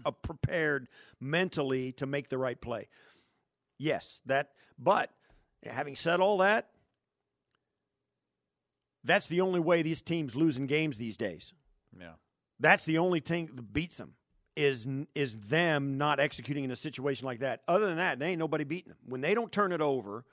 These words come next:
Speaker 1: when they are on it, they, you can't get out ahead of them and leave them.
Speaker 2: Mm-hmm.
Speaker 1: So, yeah, that's kind of the only avenue left for teams to beat this club. They're lo-, they lost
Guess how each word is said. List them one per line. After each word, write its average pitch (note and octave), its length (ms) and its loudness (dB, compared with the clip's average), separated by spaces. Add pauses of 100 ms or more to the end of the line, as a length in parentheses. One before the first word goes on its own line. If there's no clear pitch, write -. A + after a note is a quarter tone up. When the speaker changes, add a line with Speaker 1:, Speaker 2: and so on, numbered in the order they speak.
(640)
Speaker 1:
when C#3+ 180 0
they F3 120 4
are G#3 180 6
on E3+ 260 4
it, A#2+ 140 -6
they, G3 260 0 (180)
you F3+ 140 -2
can't B3 400 -2 (240)
get G#3+ 180 4
out G#3 200 4
ahead F#3+ 220 2
of G3+ 60 2
them F3+ 100 2
and E3+ 80 2
leave A#3 200 0
them. - 120 -12 (640)
Speaker 2:
Mm-hmm. F2+ 200 -20 (420)
Speaker 1:
So, D#3 480 2 (1000)
yeah, D#3+ 340 0
that's D#3 240 2
kind G3+ 260 -2
of E3 60 0
the D#3 120 0
only F#3+ 400 2
avenue D3 640 0
left D3+ 320 0
for D3 180 -6
teams E3+ 640 -4 (100)
to D3 100 0
beat D3+ 360 -6
this C#3+ 180 -8
club. D#3 500 -2 (180)
They're E3+ 160 2
lo-, A3 160 -2
they G3+ 80 2
lost B3 280 2